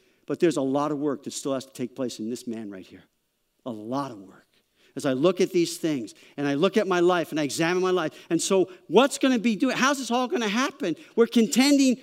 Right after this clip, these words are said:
for the love of God. The things that God loves, which is, begins with you and I as far as our relationship with Him. So we gotta, con-,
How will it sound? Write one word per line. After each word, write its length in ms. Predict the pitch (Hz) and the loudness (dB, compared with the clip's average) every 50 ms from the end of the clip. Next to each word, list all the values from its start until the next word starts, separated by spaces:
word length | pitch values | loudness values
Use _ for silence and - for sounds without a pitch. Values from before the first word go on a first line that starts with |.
| - _ | -8 _
for 420 | - - - 269 294 311 302 285 | -20 -2 4 6 8 8 8 8
the 80 | 233 240 | 6 4
love 280 | 208 214 254 277 262 269 | 4 4 2 2 2 2
of 180 | 254 190 196 | 0 0 2
God. 500 | - 269 294 330 403 381 349 240 180 156 - _ _ _ _ _ _ _ _ _ _ _ _ _ _ _ _ _ _ _ _ _ _ _ _ _ _ _ _ _ _ _ | 2 4 4 4 2 -2 -4 -6 -6 -8 -12 _ _ _ _ _ _ _ _ _ _ _ _ _ _ _ _ _ _ _ _ _ _ _ _ _ _ _ _ _ _ _
The 80 | - 190 | -6 -2
things 280 | - - 277 277 240 | 2 4 4 6 6
that 140 | 262 247 202 | 4 4 4
God 240 | 190 262 262 262 254 | 4 2 2 2 2
loves, 480 | 240 240 240 277 277 269 240 202 156 180 | 2 2 2 2 2 2 0 -2 -4 -4
which 180 | 220 214 - | -4 -2 -2
is, 180 | 226 190 - - - - _ _ | -2 -2 -4 -6 -14 -20 _ _
begins 440 | 214 214 185 202 254 262 247 190 226 | -2 0 2 2 2 2 2 2 0
with 160 | 214 - - | 0 0 2
you 140 | 226 240 240 | 2 2 2
and 100 | 233 226 | 2 2
I 320 | 233 240 233 220 196 180 - - - | 0 0 0 0 0 -2 -4 -4 -6
as 140 | - 180 - | -4 -4 -2
far 200 | - 233 226 226 | 0 2 2 2
as 100 | 208 180 | 4 2
our 100 | 208 190 | 4 4
relationship 680 | 190 190 185 214 247 233 - 233 220 - - 220 208 - | 4 4 6 6 4 4 2 0 -4 -2 0 0 0 0
with 200 | 214 190 - - | -2 -4 -2 -2
Him. 260 | 208 214 202 170 151 - - - - | -2 0 0 0 0 -2 -8 -14 -4
So 120 | - 208 | 0 2
we 80 | 220 226 | 4 4
gotta, 260 | 240 233 226 214 175 - _ _ - | 4 4 4 2 -2 -4 _ _ -4
con-, 200 | - 208 190 - | -4 -4 -4 -4